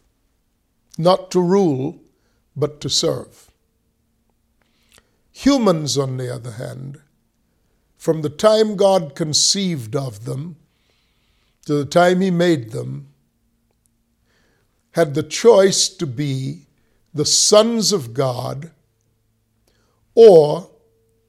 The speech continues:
those who rejected God in favor of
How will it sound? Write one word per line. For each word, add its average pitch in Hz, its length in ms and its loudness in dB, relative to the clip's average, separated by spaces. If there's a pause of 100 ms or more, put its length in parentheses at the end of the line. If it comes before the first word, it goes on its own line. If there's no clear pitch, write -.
(540)
those 170 380 2
who 170 120 -2
rejected 160 880 -4
God 135 480 -6 (120)
in 151 200 -6
favor 170 520 2
of 135 400 -6